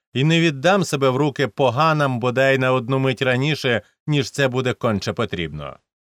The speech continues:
Вони вже бояться, що сюди можуть нагодитись солдати з сусіднього гарнізону, а тому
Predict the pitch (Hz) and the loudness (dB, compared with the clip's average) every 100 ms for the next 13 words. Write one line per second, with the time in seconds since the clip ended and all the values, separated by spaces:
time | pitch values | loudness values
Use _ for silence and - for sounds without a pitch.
0 | _ _ _ _ _ - 151 165 147 151 | _ _ _ _ _ -2 0 2 2 0
1 | 139 139 170 160 - 123 101 _ _ - | 0 2 2 0 0 0 0 _ _ -6
2 | 160 139 147 156 151 147 139 135 _ _ | -2 -2 0 0 2 0 0 -4 _ _
3 | 151 147 139 147 131 143 - - 131 123 | 0 2 2 0 0 -2 -2 -2 -2 2
4 | 143 135 117 - 123 147 131 131 123 143 | 0 0 -6 -6 -4 -2 0 0 0 -2
5 | 156 156 170 127 76 69 _ _ _ 120 | 0 -2 -2 -2 -4 -12 _ _ _ -2
6 | 123 175 190 202 185 147 | 0 2 2 4 4 0